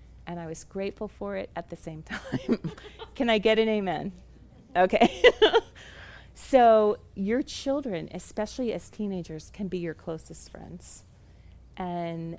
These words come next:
um, there is so much that can happen. But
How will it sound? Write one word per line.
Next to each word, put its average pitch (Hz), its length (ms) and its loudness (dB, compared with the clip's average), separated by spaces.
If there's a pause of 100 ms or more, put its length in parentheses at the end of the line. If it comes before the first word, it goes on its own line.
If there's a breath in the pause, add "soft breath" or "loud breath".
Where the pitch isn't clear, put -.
um, 165 380 -10
there 180 160 -4
is 180 100 -8
so 190 320 -6
much 190 360 -10
that 180 160 -12
can 160 120 -14
happen. 165 760 -12 (720 loud breath)
But 180 680 -2